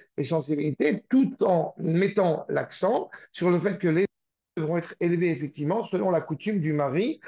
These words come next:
concernant l'allumage des bougies. Il se trouve, à ma grande chance et à mon grand bonheur, que pour ma femme, la question n'a même pas été posée. Ça n'a même pas été, ça n'a même pas été un litige, quoi que ce soit.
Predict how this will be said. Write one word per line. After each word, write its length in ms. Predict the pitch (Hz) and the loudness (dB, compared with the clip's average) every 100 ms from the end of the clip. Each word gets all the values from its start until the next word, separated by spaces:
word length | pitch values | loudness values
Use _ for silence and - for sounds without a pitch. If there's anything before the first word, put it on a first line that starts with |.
| - _ | -20 _
concernant 320 | 180 170 196 | -6 -2 0
l'allumage 320 | 196 185 202 | 0 2 0
des 140 | 160 156 | 0 -2
bougies. 360 | 151 123 120 - | -2 -4 -8 -4
Il 160 | 240 | -2
se 120 | 202 233 | 0 -2
trouve, 600 | - 170 202 165 135 - _ _ - | -2 0 2 2 0 -4 _ _ -2
à 120 | 143 | 0
ma 140 | 147 | 2
grande 260 | 139 165 156 | 2 2 2
chance 360 | - 202 165 | 2 2 2
et 20 | 151 | 0
à 60 | |
mon 100 | 139 | 0
grand 160 | 139 151 | 0 2
bonheur, 480 | 160 185 262 277 - _ - | 2 2 2 0 -4 _ -2
que 80 | 180 | 0
pour 160 | 175 | 0
ma 180 | 180 175 | 0 0
femme, 260 | 214 240 226 | 0 0 0
la 100 | 185 | 0
question 300 | 175 180 202 | -2 -2 0
n'a 100 | 180 | 0
même 220 | 185 185 | 0 0
pas 100 | 202 | 0
été 220 | 190 185 | 0 -2
posée. 480 | - 165 147 156 120 | -2 -2 0 -2 -4
Ça 80 | 131 | -4
n'a 140 | 165 | -2
même 140 | 175 | 0
pas 100 | 196 | 0
été, 340 | 196 202 190 185 - _ | 0 2 0 -2 -10 _
ça 80 | 175 | -4
n'a 80 | 185 | 0
même 60 | |
pas 100 | 220 | 0
été 160 | 208 202 | 0 2
un 100 | 185 | 2
litige, 640 | 190 185 240 233 143 139 | 2 2 2 2 0 -2
quoi 140 | - 113 | -6 -6
que 60 | |
ce 100 | - | -8
soit. 280 | 110 120 - | -8 -6 -8